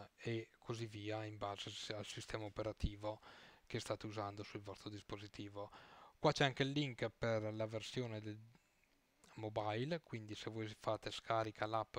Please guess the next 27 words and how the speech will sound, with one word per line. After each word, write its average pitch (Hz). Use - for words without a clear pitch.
per 107
dispositivi 107
mobile, 110
lui 135
vi 120
porta 131
in 120
fondo 123
alla 143
pagina, 131
vi 135
chiede 135
un 127
indirizzo 120
email 117
a 117
cui 131
verrà 117
inviato 117
il 127
link 110
per -
scaricare 110
l'app 110
sul -
dispositivo 107
mobile. 104